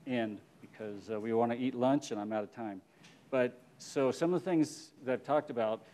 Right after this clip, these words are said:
is purity. All this stuff works because there's no side effects. And Haskell's great that way because if there is a h-, side effects, you can't even use the composition operator. And the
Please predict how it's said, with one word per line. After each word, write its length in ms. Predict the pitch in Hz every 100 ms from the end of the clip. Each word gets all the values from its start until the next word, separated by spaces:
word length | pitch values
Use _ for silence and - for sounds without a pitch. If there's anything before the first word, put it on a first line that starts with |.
| - -
is 240 | 127 113
purity. 640 | - 165 180 156 117 107
All 320 | 113 120 156 185
this 100 | -
stuff 320 | - 151 135
works 340 | 151 147 151
because 320 | - 123 120
there's 220 | 113 107 120
no 240 | 123 127
side 380 | 120 131 123 113
effects. 480 | - 107 95 - 123
And 120 | 107
Haskell's 640 | 135 147 143 143 135 117
great 380 | - 143 156 151
that 180 | 117 113
way 180 | 110
because 380 | 110 120 123 110
if 140 | 113 120
there 160 | 117
is 180 | 151 170
a 100 | 127 139
h-, 60 | -
side 220 | 123 117
effects, 440 | 117 120 120 - _ - - 127
you 100 | 123
can't 300 | 151 143 139
even 240 | 135 123
use 260 | 131 147 -
the 120 | 117
composition 720 | - 120 120 107 135 - 110
operator. 720 | 113 123 113 101 101 104 101 _ - -
And 520 | 151 151 135 120 120 - - 117
the 240 | 110 110